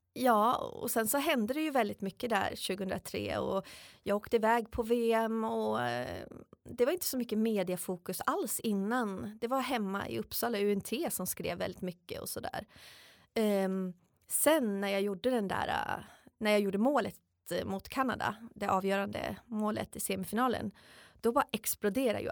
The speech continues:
allting. Och jag var ju fortfarande i U S A, så jag märkte inte så mycket mer än att det var mycket, ja, men mycket journalister där. Men min mamma har ju berättat, hon kunde ju inte jobba, för de kom ju hem och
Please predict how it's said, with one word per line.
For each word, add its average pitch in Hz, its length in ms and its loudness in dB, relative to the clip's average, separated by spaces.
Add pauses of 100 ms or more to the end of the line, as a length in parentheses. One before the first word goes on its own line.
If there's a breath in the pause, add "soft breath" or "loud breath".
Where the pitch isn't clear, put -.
(140)
allting. 214 720 0 (120)
Och 220 100 0
jag 220 160 6
var 302 80 6
ju 285 80 4
fortfarande 185 380 -6
i 190 40 -4
U 190 60 -4
S - 160 -2
A, 247 140 4
så - 140 -6
jag 220 100 0
märkte 269 380 -2
inte 427 180 -4
så 220 100 -4
mycket 196 220 -4
mer 190 140 -2
än 202 120 -6
att - 140 -10
det 185 100 -2
var 185 240 4
mycket, 202 760 0 (960 loud breath)
ja, 277 140 4
men 254 120 4
mycket 240 220 0
journalister 208 400 0
där. 233 360 2
Men 208 180 -2
min 214 160 2
mamma 220 280 2
har 339 60 0
ju 285 60 0
berättat, 202 360 -4
hon 208 120 -2
kunde 349 160 -4
ju 254 40 2
inte 196 160 -4
jobba, 190 420 -2
för - 140 -8
de 202 140 -2
kom 330 140 -6
ju 285 60 0
hem 208 380 -2
och 190 280 -2